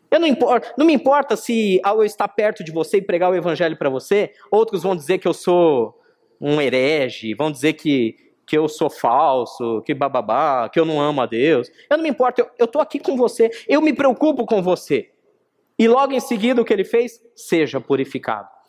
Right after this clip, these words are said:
Meu irmão, não tenha medo de abraçar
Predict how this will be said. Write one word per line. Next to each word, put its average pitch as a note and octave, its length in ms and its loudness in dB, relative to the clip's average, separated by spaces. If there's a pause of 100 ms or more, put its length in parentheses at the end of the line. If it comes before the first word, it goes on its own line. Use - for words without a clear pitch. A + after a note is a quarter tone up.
(520)
Meu F#3 100 2
irmão, G3+ 420 -2
não G#3 440 0
tenha G3+ 380 -2
medo E3 640 -4 (1300)
de A#2+ 140 -2
abraçar D#3 680 -2